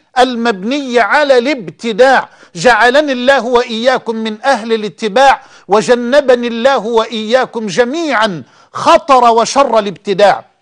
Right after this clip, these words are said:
آل بيت رسول الله صلى الله عليه وسلم هم أهله الذين ينسبون إليه ممن حرموا الصدقة وحرمت عليهم بعده صلى الله عليه وسلم، بل وفي حياته أيضًا من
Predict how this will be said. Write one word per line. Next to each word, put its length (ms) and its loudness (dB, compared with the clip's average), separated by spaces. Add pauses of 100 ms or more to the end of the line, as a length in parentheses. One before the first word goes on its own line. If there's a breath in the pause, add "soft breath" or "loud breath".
(460)
آل 160 0
بيت 340 0
رسول 420 -2
الله 340 -2
صلى 260 -6
الله 360 0
عليه 120 -4
وسلم 420 0 (420 soft breath)
هم 280 0
أهله 440 2 (440)
الذين 480 -4
ينسبون 720 -2
إليه 480 0 (600)
ممن 760 -4
حرموا 540 -2
الصدقة 760 0
وحرمت 680 -2
عليهم 480 0
بعده 420 0
صلى 280 -6
الله 340 0
عليه 140 -2
وسلم، 400 0 (380 soft breath)
بل 240 0
وفي 280 0
حياته 640 0
أيضًا 400 0 (420 soft breath)
من 460 -4